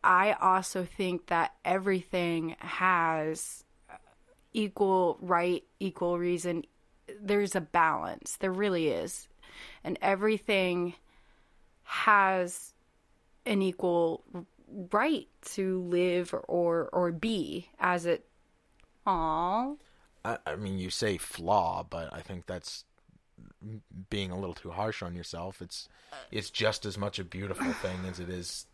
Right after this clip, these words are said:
Speaker 2: a negative thing. It depends on the situation.
Speaker 1: It's mostly viewed as negative, but, uh, what I'm getting at is that I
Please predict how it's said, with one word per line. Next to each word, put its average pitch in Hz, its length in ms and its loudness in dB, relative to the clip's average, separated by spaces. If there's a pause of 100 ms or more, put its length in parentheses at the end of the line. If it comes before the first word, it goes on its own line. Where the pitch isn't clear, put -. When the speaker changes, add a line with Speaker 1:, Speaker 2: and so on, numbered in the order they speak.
(100)
Speaker 2:
a 85 140 -12
negative 90 380 -10
thing. 90 320 -10
It 90 120 -12
depends 90 340 -10
on 90 380 -8
the - 80 -18
situation. 87 680 -10 (140)
Speaker 1:
It's 247 300 2
mostly 208 580 2
viewed 165 240 -2
as 156 180 -4
negative, - 640 -8 (180)
but, 226 240 4 (760)
uh, - 840 -10
what 269 140 4
I'm 269 140 4
getting 226 340 4
at 190 260 2
is 190 200 0
that 180 340 4 (580)
I 208 540 6